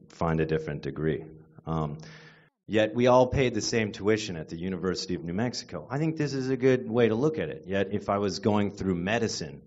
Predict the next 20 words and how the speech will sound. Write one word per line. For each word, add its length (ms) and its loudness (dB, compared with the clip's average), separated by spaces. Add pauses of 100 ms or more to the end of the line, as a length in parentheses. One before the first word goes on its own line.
(140)
like, 260 -12
uh, 140 -4 (520)
you 60 -6
know, 80 -2
medicine 500 2
in 100 4
the 60 2
States 400 -6
is 60 -6
very 280 0
lucrative. 760 6
It's 160 -12
very, 280 4
it 60 -6
makes 260 -6
you 80 0
a 80 0 (160)
lot 200 0
of 60 0
money. 400 4